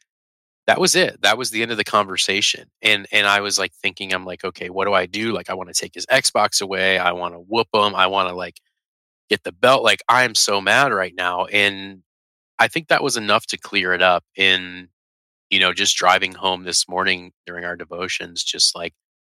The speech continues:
the need for repentance. So kind of following up the discipline with, like, some sound advice on, like, "Hey, buddy, here's, here's what we do moving forward. Like, we don't beat ourselves up. We don't feel guilty.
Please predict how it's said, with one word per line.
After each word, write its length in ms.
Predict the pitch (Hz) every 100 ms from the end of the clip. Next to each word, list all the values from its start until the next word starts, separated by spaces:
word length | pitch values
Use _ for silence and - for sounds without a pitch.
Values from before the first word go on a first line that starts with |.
| _ _ _ _ _ _ _
the 80 | 98
need 320 | 95 95 95
for 140 | - 98
repentance. 760 | 92 - 98 87 - 82 -
So 360 | - 107 101 95 - _ - _ _ _ _ -
kind 160 | 160
of 80 | 160
following 440 | - 120 123 120
up 140 | 110 110
the 60 | -
discipline 680 | 104 101 110 - 107 104 101
with, 300 | 98 92 -
like, 400 | 92 92 90 - - -
some 240 | - 104
sound 300 | - 101 101
advice 580 | 98 87 87 95 - - -
on, 200 | 92 90
like, 260 | 87 85
"Hey, 200 | - 101
buddy, 460 | 95 95 92 90 90
here's, 560 | - 101 98 95 - - _ _
here's 300 | - 156 156
what 120 | 135
we 120 | 117
do 200 | 104 101
moving 340 | 98 98 95 87
forward. 440 | - 95 87 82
Like, 140 | 85 82
we 80 |
don't 160 | 101 123
beat 100 | 135
ourselves 440 | 131 127 123 120 -
up. 220 | 92 92
We 80 | -
don't 180 | 98 95
feel 180 | 104 98
guilty. 580 | 92 90 - 90 90